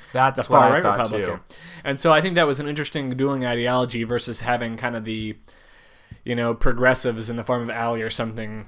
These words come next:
Speaker 2: joust with Kai in that way.
Speaker 1: Right.
Speaker 2: Um, but no, I
Speaker 1: Sorry.
Speaker 2: think she made some really great points.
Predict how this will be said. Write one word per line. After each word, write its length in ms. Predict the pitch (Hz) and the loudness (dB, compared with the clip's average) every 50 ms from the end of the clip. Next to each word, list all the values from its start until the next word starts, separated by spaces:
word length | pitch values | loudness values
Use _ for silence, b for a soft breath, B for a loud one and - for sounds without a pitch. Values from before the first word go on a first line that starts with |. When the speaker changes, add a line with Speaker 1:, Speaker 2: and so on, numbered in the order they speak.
| - - 123 | -6 -4 -4
Speaker 2:
joust 380 | 117 113 110 107 101 - - | -4 -4 -4 -4 -6 -8 -8
with 320 | 110 104 101 - - - - - | -8 -10 -10 -12 -16 -18 -14 -8
Kai 220 | - 120 110 107 104 | -4 -4 -4 -4 -4
in 100 | 104 107 | -6 -8
that 180 | 107 104 82 | -8 -8 -8
way. 220 | 87 85 87 - - b b b b b b b b 719 494 480 480 480 480 - - | -10 -12 -14 -16 -18 b b b b b b b b 2 2 2 2 -2 -8 -8 -6
Speaker 1:
Right. 320 | 107 104 101 95 95 - - - - - - - - - | -4 -4 -2 -4 -6 -10 -12 -20 -20 -20 -20 -18 -8 -2
Speaker 2:
Um, 160 | 117 135 139 | 0 0 2
but 160 | 139 151 156 | 2 2 2
no, 160 | 180 196 208 151 | 4 4 4 6
I 60 | 120 | 6
Speaker 1:
Sorry. 80 | - | 4
Speaker 2:
think 120 | - 151 139 | 4 2 0
she 100 | - 127 | -4 -4
made 160 | 123 127 123 | -4 -4 -4
some 120 | - 120 | -4 -6
really 160 | 120 123 117 110 | -4 -4 -4 -4
great 180 | 117 110 - | -4 -6 -6
points. 300 | - 123 113 - - - | -8 -12 -12 -14 -16 -18